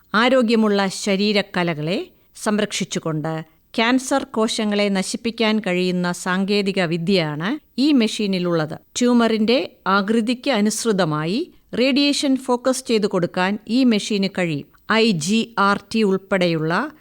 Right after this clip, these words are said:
റേഡിയേഷൻ ചികിത്സ നൽകാൻ കഴിയുന്ന ഈ മെഷീനിൽ ചികിത്സാ സമയവും വളരെ കുറവാണ്. പൂർണ്ണമായും സൗരോർജം ഉപയോഗിച്ച് പ്രവർത്തിക്കുന്ന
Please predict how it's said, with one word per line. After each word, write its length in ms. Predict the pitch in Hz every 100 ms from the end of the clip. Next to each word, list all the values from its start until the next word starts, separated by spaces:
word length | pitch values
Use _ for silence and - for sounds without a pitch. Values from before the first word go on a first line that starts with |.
| -
റേഡിയേഷൻ 640 | 214 247 262 269 262 262 240
ചികിത്സ 500 | - 202 220 208 226
നൽകാൻ 540 | 196 190 185 196 202
കഴിയുന്ന 540 | - 185 185 180 180 -
ഈ 160 | 220 285
മെഷീനിൽ 640 | 226 202 - 165 160 226 294 _ _
ചികിത്സാ 520 | - 254 330 - 311
സമയവും 600 | 294 269 220 208 214 208
വളരെ 380 | 170 175 202 214
കുറവാണ്. 640 | 214 185 180 156 139 139 - _ _ _
പൂർണ്ണമായും 840 | 254 302 285 254 233 214 240 440 - _ -
സൗരോർജം 920 | - 240 269 285 277 262 214 254 247 -
ഉപയോഗിച്ച് 580 | 196 185 190 180 185 214
പ്രവർത്തിക്കുന്ന 920 | - 180 185 185 190 - 156 180 254